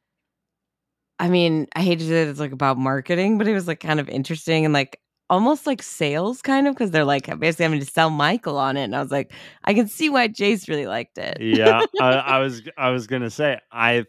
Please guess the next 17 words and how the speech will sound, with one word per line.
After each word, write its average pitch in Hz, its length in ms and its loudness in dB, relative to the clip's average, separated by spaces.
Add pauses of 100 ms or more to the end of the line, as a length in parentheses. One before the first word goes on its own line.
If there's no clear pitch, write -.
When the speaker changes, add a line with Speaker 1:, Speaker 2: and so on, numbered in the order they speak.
Speaker 2:
think 135 220 -2
I 135 100 0
like 120 300 -2
this 104 180 -12
movie 117 300 -4
'cause 101 240 -8
it's 104 180 -8
like 110 180 0
if 101 200 -6
you 101 120 -2
had 101 200 0
a 90 40 -4
sports - 560 -2
movie 107 560 -4
and 104 240 -4
you 92 140 -6
had 95 460 -2